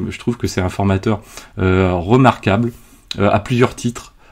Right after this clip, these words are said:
Euh, quand il parle, il raconte une histoire, euh, mais pas en faisant du divertissement, hein, comme on le voit très souvent sur YouTube, et les gens tombent trop souvent dans le divertissement. Non, Yves, il raconte quelque chose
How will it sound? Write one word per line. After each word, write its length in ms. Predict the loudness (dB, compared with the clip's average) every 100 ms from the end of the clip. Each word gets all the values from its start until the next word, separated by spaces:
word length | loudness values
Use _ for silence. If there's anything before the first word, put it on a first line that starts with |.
| -6
Euh, 280 | 0 2 2
quand 320 | 0 -6 -4
il 160 | -6 -4
parle, 340 | 2 4 4
il 80 | 2
raconte 400 | -2 -4 -6 -6
une 80 | -8
histoire, 460 | -4 0 2 0 -4 -20 -12 -4
euh, 240 | 0 2
mais 140 | 2 2
pas 140 | 2
en 100 | 2
faisant 240 | 0 0
du 120 | 0 0
divertissement, 680 | 2 0 0 -6 -2 0
hein, 20 | 0
comme 160 | -2
on 60 | -2
le 80 | -2
voit 100 | -4
très 240 | -2 -2
souvent 240 | 0 -4
sur 160 | -2 -4
YouTube, 300 | -2 -4 -2
et 20 |
les 140 | -2 0
gens 280 | 0 -2 -6
tombent 260 | -4 -4 -4
trop 240 | -2 -2
souvent 260 | 0 0 2
dans 100 | 2
le 60 | 0
divertissement. 640 | 0 -2 -6 -4 -2 -2 -6 -20 -2
Non, 220 | 0 0 0
Yves, 180 | -2
il 80 | 0
raconte 380 | -4 -4 -6 -4
quelque 300 | -6 -4 -6
chose 340 | 0 0 0